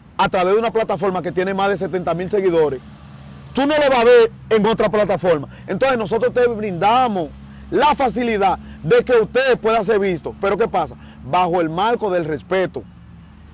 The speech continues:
Me gustaría que con esa misma fuerza que tú mandaste a tus seguidores y que tú vas a convocar a las personas para que se salgan de gueto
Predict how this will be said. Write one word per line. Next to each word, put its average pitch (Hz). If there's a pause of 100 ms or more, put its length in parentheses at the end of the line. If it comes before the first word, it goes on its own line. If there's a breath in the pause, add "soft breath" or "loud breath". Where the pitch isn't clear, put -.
(200 loud breath)
Me 247
gustaría 233
que 202
con 202
esa 240
misma 240
fuerza 196
que 143
tú 180
mandaste 190 (520 loud breath)
a 185
tus 226
seguidores 196 (300 loud breath)
y 202
que 214
tú 220
vas 247
a 202
convocar 233
a -
las 202
personas 196
para 185
que 175
se 156
salgan 196
de 190
gueto 160